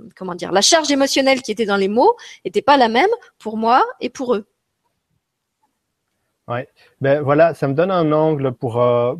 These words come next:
Speaker 2: pour, euh, pour vivre, euh, avec moins d'étiquettes, c'est de, de réfléchir à la communication et peut-être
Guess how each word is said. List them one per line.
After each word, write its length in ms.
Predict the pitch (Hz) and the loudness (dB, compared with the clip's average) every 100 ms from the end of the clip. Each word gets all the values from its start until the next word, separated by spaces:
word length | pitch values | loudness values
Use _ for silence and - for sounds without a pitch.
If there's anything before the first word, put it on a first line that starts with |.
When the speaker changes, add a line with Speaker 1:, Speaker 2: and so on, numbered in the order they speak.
| - | -8
Speaker 2:
pour, 280 | 135 110 113 | -8 -6 -4
euh, 380 | 113 110 110 113 - | -4 -4 -6 -8 -10
pour 140 | 117 | -8
vivre, 320 | 135 165 127 | -4 -2 0
euh, 240 | 123 120 120 - | 0 0 -4 -6
avec 280 | 120 123 135 | -6 -6 -6
moins 160 | 135 | -4
d'étiquettes, 640 | 123 113 113 151 190 - _ - _ _ | -4 -8 -6 -4 -4 -6 _ -20 _ _
c'est 180 | 156 | -2
de, 240 | 147 135 135 | 0 0 -2
de 120 | 127 | -4
réfléchir 520 | 123 120 120 - 190 | -6 -6 -8 -8 -6
à 60 | 160 | -4
la 120 | 127 | -4
communication 840 | - 127 131 - 127 - 123 127 - _ _ _ | -6 -8 -8 -8 -10 -6 -8 -8 -12 _ _ _
et 220 | 127 131 | -2 0
peut-être 720 | 131 131 117 139 175 175 - | -2 -4 -4 0 0 -2 -18